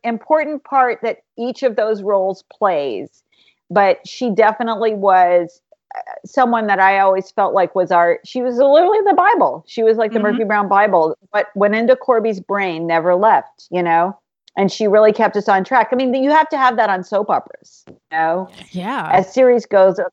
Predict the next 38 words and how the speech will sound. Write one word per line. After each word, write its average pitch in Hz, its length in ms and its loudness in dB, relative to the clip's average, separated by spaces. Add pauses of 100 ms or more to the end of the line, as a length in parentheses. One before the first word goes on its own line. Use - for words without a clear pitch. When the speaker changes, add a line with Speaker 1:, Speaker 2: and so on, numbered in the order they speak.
(240)
Speaker 1:
on 208 280 2
for 196 160 -8
ten 190 300 -10
years, 202 340 0
you 202 60 -6
know, 196 100 0
the 185 140 -2 (100)
fans 254 640 0
that 190 100 0
are 190 120 2
true 359 300 2
fans 240 760 -2
don't 240 240 0
ever 254 240 0
forget 226 420 -4
anything, 220 680 -6
Speaker 2:
Mm-hmm. 240 320 -10
Speaker 1:
you 180 60 2
know? 170 340 0 (220)
Uh, 185 480 4 (260)
and 190 420 0
a 196 140 4
lot 208 240 4
of 202 80 -2
my 190 200 -2 (100)
feedback 190 600 0
about 170 280 -4
the 170 80 -8
show 294 300 0
was 233 160 0
like, 196 180 -4 (320)
"Well, 262 400 2 (300)
what 254 260 0
about 339 300 0 (160)
Corky 349 340 -4
and 311 100 -4
Miles? 262 640 -2
What, 220 280 -6